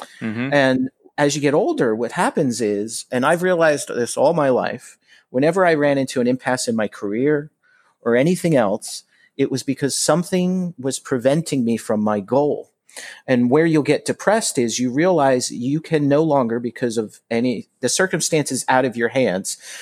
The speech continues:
Speaker 2: through your own force of will, you can no longer move forward to that goal that you've set for yourself. And so
Speaker 1: Mm-hmm.
Speaker 2: that when that reality sets in,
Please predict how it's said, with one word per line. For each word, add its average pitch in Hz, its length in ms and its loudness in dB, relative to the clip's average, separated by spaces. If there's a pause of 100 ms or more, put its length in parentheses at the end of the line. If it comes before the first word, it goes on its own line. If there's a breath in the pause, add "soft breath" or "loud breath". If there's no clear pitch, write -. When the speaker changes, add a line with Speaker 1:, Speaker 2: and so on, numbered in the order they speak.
(140 loud breath)
Speaker 2:
through 151 160 2
your 147 180 4
own 190 160 2
force 180 320 -2
of 131 140 -2
will, 113 400 0 (380 loud breath)
you 135 140 -2
can 139 300 0
no 139 140 4
longer 147 840 0 (560)
move 135 360 2
forward 135 600 0
to 127 180 -4
that 117 260 0
goal 143 240 0
that 98 220 -6
you've 98 160 -10
set - 260 -4
for 147 100 -6
yourself. - 560 -6 (100)
And 113 180 2
so 107 140 2
Speaker 1:
Mm-hmm. 123 60 2
Speaker 2:
that 117 60 0
when 120 140 2
that 131 200 2
reality 135 480 2
sets 208 340 -4
in, 277 220 -2